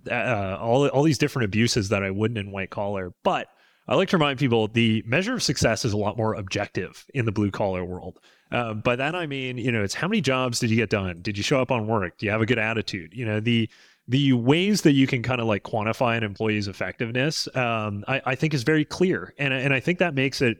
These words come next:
easier to make decisions, uh, as a manager. Um, by this, I mean, you know, in the white collar world, if someone shows up, you know, ten, fifteen minutes late every day, but does a really good job, uh, you know, it's actually a really, really hard decision to, you know, let them go or make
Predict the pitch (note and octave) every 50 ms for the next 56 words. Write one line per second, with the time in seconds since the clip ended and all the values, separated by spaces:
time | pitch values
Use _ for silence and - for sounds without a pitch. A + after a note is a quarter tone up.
0 | _ _ C#3+ C3+ B2 A2+ B2 A#2+ A2+ A2+ A2+ G#2 - G#2+ - - G2 G2 G#2 A#2+
1 | A2+ A#2 B2 - - - B2 A2 G#2+ A2 G#2 A2+ A2+ G#2+ G#2 F#2+ F#2 G2 A2 D3
2 | D#3+ - G#3 A3 G#3+ - _ _ _ _ _ _ _ _ - A#2 A#2 A2 G#2+ G2+
3 | F#2+ F#2 F#2 F#2+ _ _ _ _ _ - D#3 D#3+ F3 F3+ - F#3+ D#3 D3 C#3+ C3+
4 | C3 B2+ A#2+ A#2+ A2+ A2+ A2+ B2+ D#3+ F3 - - E3+ D3 C#3 C3 B2+ B2+ B2 A#2
5 | A2+ - - - A#2+ G#2+ - E3 F#3 G#3 E3 - D#3 C#3+ A#2+ B2+ A#2 G#2+ - B2
6 | A2+ G2+ F#2+ - - C3 B2 A2+ - C3+ A#2 - C3 A2+ A2 G#2+ G2+ - - G#2+
7 | G2+ G#2 A2 G#2+ A#2 A#2 A2+ A2+ A#2 B2 A#2+ - - _ _ - - G#2+ A#2 A2+
8 | G#2+ A2+ G2+ F#2+ G#2 G#2 G#2+ A2 G2+ A2+ F#2+ - G#2+ F#2 F#2+ G2+ G2+ G#2+ A#2 B2
9 | - - B2+ A#2+ A2+ G#2+ G#2+ A2 C3 C3+ C#3 A2+ B2+ - - A3+ A3+ - - G#3
10 | D#3+ E3+ G3 G3 C#3+ - B2+ G#2+ D3 D#3+ F3 F3 C#3 - C3+ B2+ C3 A#2 - -
11 | D#3 E3 D3+ B2+ G#2 G2+ G2 - - A#2 G2+ G#2 G2+ F#2+ G2 G#2 - _ - C#3+
12 | C#3+ A2+ G#2 G2 G#2 A2+ B2 - C#3 A2+ G#2 G#2+ G#2 A2+ B2 C3+ C3+ A#2 G2+ G2+
13 | F#2+